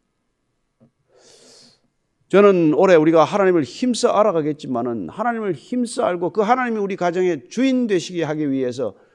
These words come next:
우리 가정을 회복케 하는 일에 전심을 다하시게 되기를 바랍니다.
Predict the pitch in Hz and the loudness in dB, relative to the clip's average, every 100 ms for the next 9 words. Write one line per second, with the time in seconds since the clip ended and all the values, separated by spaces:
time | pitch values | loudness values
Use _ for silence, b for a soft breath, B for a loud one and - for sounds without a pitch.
0 | b - 131 131 104 - _ _ - 127 | b -8 -2 0 -2 -6 _ _ -10 -6
1 | 143 226 220 143 b b _ - 254 220 | 0 2 2 -4 b b _ -6 -2 -2
2 | - 160 160 151 107 117 110 - b b | -4 -8 -6 -6 -6 -4 -4 -6 b b
3 | b - 123 135 - 196 139 98 104 104 | b -6 -4 -2 -4 -6 -6 -6 -8 -8
4 | 117 95 82 92 101 58 - - - | -12 -10 -10 -10 -12 -14 -14 -18 -20